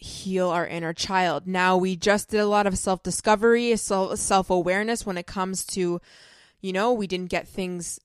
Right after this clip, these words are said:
we didn't get our needs met in, in childhood, and we have desires that maybe didn't come to fruition for whatever reason.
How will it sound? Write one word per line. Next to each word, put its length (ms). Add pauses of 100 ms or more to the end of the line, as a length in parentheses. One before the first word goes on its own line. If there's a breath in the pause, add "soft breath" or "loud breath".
(240)
we 120
didn't 160
get 120
our 80
needs 300
met 260
in, 280
in 120
childhood, 680 (460 soft breath)
and 520
we 100
have 200
desires 540
that 220
maybe 460
didn't 240
come 260
to 100
fruition 640
for 160
whatever 360
reason. 380